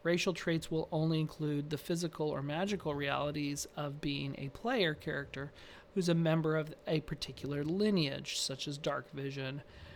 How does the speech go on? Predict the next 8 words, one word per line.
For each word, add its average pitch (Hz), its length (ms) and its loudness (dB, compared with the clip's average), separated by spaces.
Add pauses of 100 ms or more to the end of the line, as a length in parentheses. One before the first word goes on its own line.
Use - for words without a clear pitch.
(260)
breath 160 380 6
weapons, 135 680 0
or 151 180 2
innate 143 460 -2
magical 139 640 -4
abilities. 131 720 -8 (100)
The 156 80 -8
term 147 360 -2